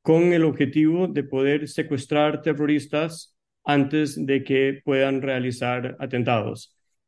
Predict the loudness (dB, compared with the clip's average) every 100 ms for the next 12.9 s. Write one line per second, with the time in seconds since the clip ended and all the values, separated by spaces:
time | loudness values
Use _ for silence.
0 | _ _ -2 0 0 0 0 0 2 2
1 | 4 4 4 2 0 0 -2 -4 -4 -2
2 | -2 -4 -6 -4 -4 -4 -2 2 4 4
3 | 2 0 0 -2 0 2 2 0 -4 -4
4 | -6 -4 -4 -2 -4 -2 -4 0 0 2
5 | -2 -2 -2 -2 0 2 2 0 0 -4
6 | -4 -2 -2 -2 -4 -4 -6 -8 -2 0
7 | 2 0 -4 _ _ _ -2 0 2 0
8 | 0 -2 -2 -2 -2 -4 -12 _ _ _
9 | _ -4 -4 -6 -10 0 2 4 4 4
10 | 2 2 2 0 -4 -12 _ _ 0 2
11 | 2 2 0 -4 -2 -4 -4 -4 -2 -2
12 | -2 -2 -2 -4 -4 -4 -4 -4 -6